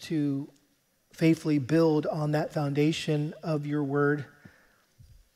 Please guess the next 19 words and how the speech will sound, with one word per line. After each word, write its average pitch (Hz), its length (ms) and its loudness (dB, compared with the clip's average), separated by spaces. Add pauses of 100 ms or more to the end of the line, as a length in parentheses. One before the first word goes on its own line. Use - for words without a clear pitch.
(220)
and 143 100 -2
that 147 100 -2
we 147 120 -2
would 139 160 -4
know 151 240 2
what 147 280 2
we 165 120 -2
believe 151 520 0
and 131 220 -2
why 147 240 2
we 156 140 0
believe 143 400 0
it, - 340 -2 (320)
so - 160 -10
that 147 100 -4
we 147 120 -2
would 147 160 -2
not 143 340 -4
be 147 340 0